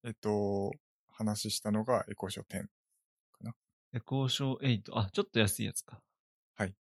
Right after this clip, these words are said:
Speaker 1: 一応価格としては、えー、定価がエコーショーエイトが一万四千九百八十円。
Speaker 2: なるほどね。
Speaker 1: で、エコーショーファイブが八千九百八十円。
Speaker 2: はいはい。
Speaker 1: なんで、えー、まあ、だいぶ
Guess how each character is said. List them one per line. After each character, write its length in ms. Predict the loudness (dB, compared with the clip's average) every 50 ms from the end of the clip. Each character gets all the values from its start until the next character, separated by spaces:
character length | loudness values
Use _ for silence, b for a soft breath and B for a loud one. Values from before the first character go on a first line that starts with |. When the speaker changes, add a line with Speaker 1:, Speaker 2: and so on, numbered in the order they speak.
| _ _ _ _ _ _ _ _ _ _ _ _ _ _ _ _ _ -10
Speaker 1:
一 100 | -6 -6
応 100 | -4 -4
価 160 | -4 -6 -4
格 300 | -2 0 -2 -2 -2 -4
と 100 | -2 -2
し 80 | -2
て 120 | 0 2 4
は、 400 | 6 6 8 8 6 6 4 0 -2
え 420 | 0 0 2 2 2 0 0 -2
ー、 20 |
定 240 | -2 -2 -2 -2 -2
価 160 | 0 -2 0
が 120 | 2 2 2
エ 60 | 2
コ 200 | 0 -2 -4 -4
ー 40 | -2
シ 180 | -4 -4 -2
ョ 140 | -2 -2 0
ー 60 | 0
エ 40 | -2 -2
イ 80 | -2
ト 160 | -2 -2 0
が 120 | 4 4 4
一 240 | 4 2 0 -2 -2
万 280 | -2 -2 -4 -6 -10 -14 _ _ -4
四 160 | -4 -4 -4
千 200 | -6 -8 -10 -10
九 140 | -8 -6 -6
百 160 | -6 -6 -8
八 200 | -10 -10 -8 -8
十 100 | -8 -8
円。 100 | -10 -14 -16 _
Speaker 2:
な 120 | -2 0 2
る 80 | 2
ほ 100 | 2 0
ど 140 | 0 0 0
ね。 380 | 0 0 -2 -2 -2 -2 -4 -6 -10 _
Speaker 1:
で、 80 | -8 -8
エ 40 | -8
コ 160 | -6 -6 -6
ー 40 | -4
シ 120 | -2 -2
ョ 40 | -4
ー 20 | 0
フ 100 | 2 2
ァ 60 | 2
イ 40 | 2
ブ 120 | 2 2
が 120 | 2 2
八 160 | 2 0 -2 -2 -4 -6 -8 -4
千 220 | 0 0 0 0 -2
九 140 | -4 -6 -6
百 160 | -6 -6 -6
八 240 | -6 -8 -8 -10 -12
十 100 | -12 -14
円。 80 | -18 _ _ _ _ _ -10
Speaker 2:
は 80 | -10
い 20 | -10
は 60 | -10
い。 20 | -12 _ _ _ _ _ _ _ _ _ _ _ _ _ _ _ _ _ _ _ _
Speaker 1:
な 100 | -10 -10
ん 120 | -10 -10 -6
で、 220 | -4 -4 -4 -4 -8 _ _ _ _ _ _ _ _ -12
え 20 |
ー、 40 | -10 -10 -10 -10 -12 -14 -16 -16 -16 -18 -20 -20 -20 _ _ _ _ _ _ _ _ _ _ _ _ _ _ _ _ _ _ _ _ _ _ _ _ _ _
ま 80 | -2
あ、 20 | 0
だ 100 | 2 2
い 80 | 2
ぶ 240 | 2 2 0 0 -2